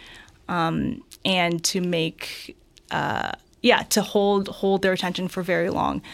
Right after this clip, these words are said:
Thankfully, we have a few artists who, who really recognize what we do, and they constantly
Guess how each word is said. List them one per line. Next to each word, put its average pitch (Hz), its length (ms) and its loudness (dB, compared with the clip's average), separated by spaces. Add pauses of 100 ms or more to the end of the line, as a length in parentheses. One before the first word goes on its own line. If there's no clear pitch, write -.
(140)
Thankfully, 254 480 4
we 240 160 4
have 190 240 2
a 185 80 2
few 175 300 0
artists 190 420 2
who, 185 300 2 (380)
who 180 460 2 (540)
really 185 300 2
recognize 185 500 0
what 180 120 0
we 175 100 0
do, 175 320 0
and 170 240 -4
they 165 60 -4
constantly 175 920 -2